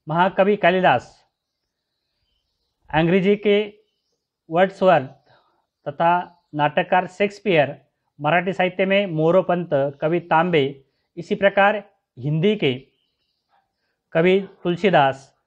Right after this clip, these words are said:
कवि सूरदास, आधुनिक कवियों में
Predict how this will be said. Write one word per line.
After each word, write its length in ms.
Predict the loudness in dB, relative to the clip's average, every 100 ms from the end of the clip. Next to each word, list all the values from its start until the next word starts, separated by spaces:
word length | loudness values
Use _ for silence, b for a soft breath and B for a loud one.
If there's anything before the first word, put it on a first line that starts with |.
| _ _
कवि 260 | -4 -2 -4
सूरदास, 680 | -4 0 2 0 -2 -12 _ _ _ _ -4
आधुनिक 440 | -2 0 -2 0
कवियों 380 | 2 4 2 2
में 340 | 0 -4 -8